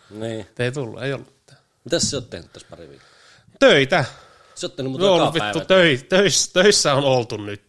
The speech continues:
Speaker 2: Nyt oltu vähän liikaakin, et.
Speaker 1: Paljon sä teet tällä viikolla?
Speaker 2: Kuusikymmentä tuntia, et kuusi päivää.
Speaker 1: Niinkö? Kotona
Speaker 2: Joo.
Speaker 1: vai?
Speaker 2: Ja me oli,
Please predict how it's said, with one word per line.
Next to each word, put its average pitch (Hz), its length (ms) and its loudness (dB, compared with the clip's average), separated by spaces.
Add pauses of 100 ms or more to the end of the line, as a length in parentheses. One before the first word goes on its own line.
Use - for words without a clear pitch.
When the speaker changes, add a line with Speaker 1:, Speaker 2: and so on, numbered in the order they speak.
(100)
Speaker 2:
Nyt 135 180 -10
oltu 151 200 -4
vähän 131 220 -2
liikaakin, 110 540 -10
et. - 120 -20
Speaker 1:
Paljon 139 200 -6
sä 110 100 -12
teet 98 180 -16
tällä 95 200 -14
viikolla? 87 280 -20 (160)
Speaker 2:
Kuusikymmentä 185 420 -2
tuntia, 135 440 -2
et - 200 -18
kuusi 156 340 -8
päivää. 107 440 -6 (420)
Speaker 1:
Niinkö? 104 220 -16 (640)
Kotona 170 240 -8
Speaker 2:
Joo. 139 180 0
Speaker 1:
vai? 95 180 -8 (800)
Speaker 2:
Ja 175 120 -2
me 196 100 2
oli, 180 460 -2